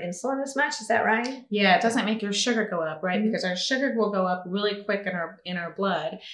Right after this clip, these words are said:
Speaker 2: And then what happens when our sugar goes up? Or we have an insulin spike,
Speaker 1: Mm-hmm.
Speaker 2: right? And so a lot of people with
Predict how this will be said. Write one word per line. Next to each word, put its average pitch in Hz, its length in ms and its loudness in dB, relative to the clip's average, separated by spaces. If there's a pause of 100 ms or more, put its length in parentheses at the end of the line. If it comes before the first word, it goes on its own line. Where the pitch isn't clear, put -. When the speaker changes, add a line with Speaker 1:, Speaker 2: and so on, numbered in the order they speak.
(140)
Speaker 2:
And 190 140 2
then 180 120 2
what 165 160 -4
happens 208 400 -2
when 196 80 2
our 185 80 0
sugar 214 240 -2
goes 226 200 -2
up? 254 220 -2
Or 165 140 -8
we 202 100 -2
have 175 120 -2
an 156 140 -4
insulin 175 460 -2
spike, - 380 -2 (200)
Speaker 1:
Mm-hmm. 208 240 -4
Speaker 2:
right? 196 320 4
And 202 160 2
so 190 460 4
a 208 60 4
lot 214 260 6
of 240 140 -2
people 214 240 -2
with 185 140 2